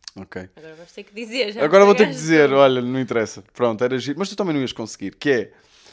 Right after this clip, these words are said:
Speaker 1: eh, quando alguém vier-me abordar por causa dos norte, e eu, nós, eu tinha a teoria de que se calhar as pessoas não falavam com a Ana porque podiam ter medo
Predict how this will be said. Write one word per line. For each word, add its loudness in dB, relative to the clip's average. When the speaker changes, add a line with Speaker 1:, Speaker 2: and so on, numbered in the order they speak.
Speaker 1:
eh, -2
quando -2
alguém -2
vier-me -4
abordar -8
por -12
causa -10
dos -18
norte, -12
e -2
eu, -4
nós, -4
eu -6
tinha -8
a -8
teoria -8
de -14
que -20
se -20
calhar -4
as -14
pessoas -14
não -12
falavam -6
com -8
a -2
Ana -6
porque -14
podiam -6
ter -6
medo -6